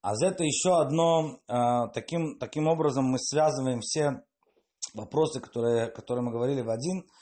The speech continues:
Ещё один комментарий добавим к этому, э, что почему начинается с единственного числа,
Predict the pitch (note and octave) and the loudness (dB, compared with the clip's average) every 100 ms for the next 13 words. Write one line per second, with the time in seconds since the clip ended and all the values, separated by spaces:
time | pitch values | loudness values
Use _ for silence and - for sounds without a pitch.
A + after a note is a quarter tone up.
0 | _ _ _ - B2+ - G#3 F#3+ D#3+ E3+ | _ _ _ -6 -2 2 4 4 2 -2
1 | E3 D3 C3+ C3+ F3+ E3+ C3+ C3 D#3 D#3 | -2 0 0 2 4 4 2 2 4 2
2 | C#3 B2 D3+ D3 D3 C#3 C#3 _ _ _ | 0 -2 -4 -2 -2 -2 -4 _ _ _
3 | _ _ - - G#2+ A2+ A2+ A2+ A2 G#2+ | _ _ -20 -6 0 2 2 2 2 0
4 | G#2+ G#2 - _ _ _ _ - _ - | 0 -2 -4 _ _ _ _ -20 _ -12
5 | - - C3 B2+ B2+ B2+ B2 A#2+ - _ | -12 -2 2 6 6 6 4 0 -10 _
6 | _ - A2 D3 D#3 D3+ C3 B2 C3+ B2 | _ -8 -2 2 4 2 0 0 2 0
7 | A2+ - A#2 C#3 - A2 - G2+ G2 F#2 | -2 -10 -6 -6 -6 -10 -10 -8 -6 -8